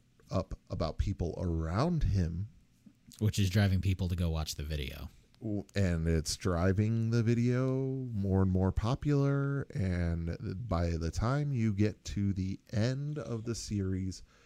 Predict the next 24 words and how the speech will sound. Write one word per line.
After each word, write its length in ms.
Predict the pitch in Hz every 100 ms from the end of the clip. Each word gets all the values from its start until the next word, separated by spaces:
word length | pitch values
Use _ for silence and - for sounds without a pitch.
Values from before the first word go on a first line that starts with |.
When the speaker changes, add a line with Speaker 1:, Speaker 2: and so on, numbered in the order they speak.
| - - - - -
Speaker 1:
you 260 | 107 113 110
are 100 | 98
just 280 | 98 95
like, 260 | 95 87 - - _ -
Oh, 420 | 110 107 101 101 -
holy 640 | - 107 95 90 87 82 - _ _ _ - - - - - - - -
Speaker 2:
Is 160 | 90
it, 120 | 92
does 160 | - 101
it 100 | 92
put 200 | 123 95
you 80 | 104
on 100 | 104
the 80 | 85
edge 180 | 92
of 60 | 95
your 120 | 82
seat 360 | 85 98 98 - - -
real 160 | - 110
good? 140 | 95
Speaker 1:
This 400 | 107 107 - - - -
could 480 | - - 113 110 110 - _ _ _
be 460 | 104 90 85 85 90 - _ _ _ _ _
anyone. 880 | 90 85 85 85 71 53 58 - -